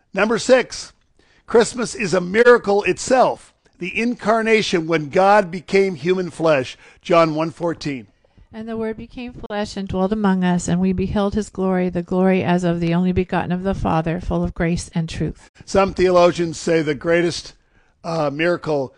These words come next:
Speaker 1: is the incarnation, God becoming human, God becoming like us. Jesus was tempted in all ways as we are, yet without sin.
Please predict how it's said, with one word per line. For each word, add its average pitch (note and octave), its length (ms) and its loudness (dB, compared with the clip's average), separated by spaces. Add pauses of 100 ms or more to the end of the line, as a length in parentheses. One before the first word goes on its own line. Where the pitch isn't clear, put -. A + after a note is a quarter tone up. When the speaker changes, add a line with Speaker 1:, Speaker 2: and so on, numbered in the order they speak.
(200)
Speaker 1:
is E3+ 160 -8
the D#3 140 0
incarnation, D3 800 -4 (240)
God E3+ 260 4
becoming D3+ 400 -4
human, B2 420 -8 (640)
God F3+ 260 4
becoming F3 440 -2
like E3 260 -4
us. E3 400 -2 (340)
Jesus G3 460 -2
was G3 200 -8
tempted G#3 480 0
in D#3 120 -4
all F#3+ 240 4
ways G3+ 280 0
as D#3 180 -4
we G3 180 0
are, D#3 240 4
yet E3 240 0
without E3+ 320 -2
sin. D#3+ 480 -4